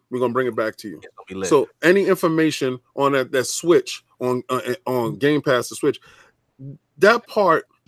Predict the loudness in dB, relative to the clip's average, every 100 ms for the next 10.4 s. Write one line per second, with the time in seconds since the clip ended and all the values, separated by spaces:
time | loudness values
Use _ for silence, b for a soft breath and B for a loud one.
0 | _ _ _ 4 4 4 0 0 -2 -2
1 | -2 0 -2 -4 -10 -10 _ _ _ -16
2 | -16 -20 _ -2 2 4 4 0 -2 2
3 | 2 2 -2 -2 0 0 0 -2 -4 -8
4 | -12 -14 _ -10 -6 -6 -8 -12 0 4
5 | 4 2 -2 2 2 2 -2 -4 -2 -4
6 | -8 _ _ _ -16 -14 -14 -2 4 6
7 | 4 0 -14 _ -2 2 4 2 0 -4
8 | -2 -2 -2 -6 -10 _ _ _ _ -6
9 | -4 0 -2 -4 -12 0 4 4 4 2
10 | 4 0 -2